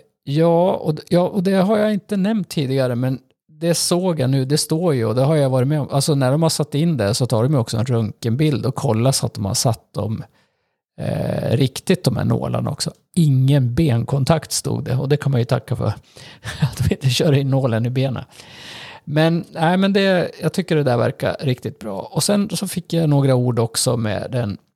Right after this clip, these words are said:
opererande, så tänkte jag säga läkaren, eller den som, ja, utför det här då. Och, eh, jag frågade det här med lymfkörtlarna. Och han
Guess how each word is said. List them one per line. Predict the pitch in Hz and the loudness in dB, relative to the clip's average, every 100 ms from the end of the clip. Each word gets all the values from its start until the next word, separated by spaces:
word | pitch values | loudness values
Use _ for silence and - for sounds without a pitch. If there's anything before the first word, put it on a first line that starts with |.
| _ _ _ | _ _ _
opererande, | - - 117 117 120 110 107 - | -14 -6 0 2 2 0 -2 -6
så | - | -6
tänkte | - 123 | -6 -2
jag | 120 | 0
säga | 120 123 | 0 0
läkaren, | 123 127 - 117 107 | 0 -2 -2 0 0
eller | 113 127 | 0 0
den | 123 127 | 2 2
som, | 131 135 113 - | 2 0 -2 -2
ja, | 117 110 - _ _ | -2 -2 -4 _ _
utför | 92 - 131 - 143 | -4 0 0 2 2
det | 131 85 | 2 0
här | 117 - | -2 -4
då. | 101 165 - _ _ - - - - - _ - | -4 -4 -6 _ _ -20 -20 -20 -20 -20 _ -2
Och, | 120 131 - _ - | 0 0 -4 _ -4
eh, | 139 131 117 143 | -2 0 0 2
jag | 147 | 0
frågade | - 175 156 147 175 | 2 2 2 2 2
det | 120 | 4
här | 117 110 | 2 2
med | 117 113 117 | 0 0 0
lymfkörtlarna. | 113 135 131 - 156 - - - 98 - _ _ - _ _ _ _ _ _ | 0 0 0 0 0 0 -6 -6 -8 -10 _ _ -20 _ _ _ _ _ _
Och | - 127 120 - | 0 2 2 -4
han | - 160 175 165 151 | -2 2 2 2 -2